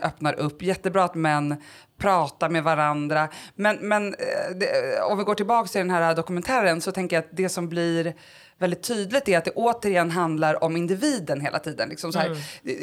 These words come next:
Speaker 1: inte ett ord om, inte ett ord i den här dokumentären om hur deras kvinnor... Eh, hur var det till exempel för den här Adam, att hans kvinna, eller vad han nu kallade henne,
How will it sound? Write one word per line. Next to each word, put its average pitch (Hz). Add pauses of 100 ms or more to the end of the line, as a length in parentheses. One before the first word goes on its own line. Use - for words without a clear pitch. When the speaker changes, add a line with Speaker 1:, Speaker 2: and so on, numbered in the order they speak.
Speaker 1:
inte 226
ett 220
ord 165
om, 156 (380)
inte 220
ett 202
ord 180
i -
den 160
här 147
dokumentären 151
om 143 (160)
hur 165
deras 147
kvinnor... 226
Eh, 135 (180)
hur 233
var 220
det 294
till 247
exempel 190
för 190
den 175
här 170
Adam, 185
att 180
hans 202
kvinna, 175
eller 170
vad 165
han 165
nu 156
kallade 156
henne, 156